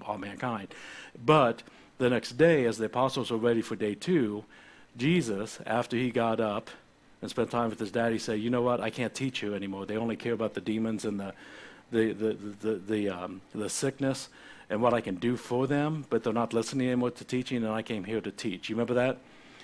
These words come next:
And so we lo-, looked at how did he get to that, because most people would never do that.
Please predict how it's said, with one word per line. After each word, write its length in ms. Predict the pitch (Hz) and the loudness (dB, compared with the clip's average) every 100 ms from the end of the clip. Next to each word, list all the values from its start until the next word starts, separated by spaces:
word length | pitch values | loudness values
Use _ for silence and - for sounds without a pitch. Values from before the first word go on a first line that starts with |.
| - | -4
And 100 | 120 | 0
so 160 | 143 | 4
we 120 | 123 123 | 4 6
lo-, 220 | 143 156 | 8 8
looked 260 | 156 175 | 8 6
at 200 | 143 123 | 6 4
how 180 | 107 143 | 6 4
did 160 | 147 120 | 4 4
he 100 | 139 | 4
get 160 | 127 | 2
to 100 | 127 | 2
that, 300 | 123 123 107 | 4 4 4
because 260 | - 117 110 | 0 -4 0
most 240 | 120 120 | 2 0
people 280 | - 113 110 | 0 -2 -2
would 180 | 101 101 | -4 -4
never 240 | 107 95 | -4 -6
do 180 | 95 113 | -4 -2
that. 240 | 95 90 | -2 -6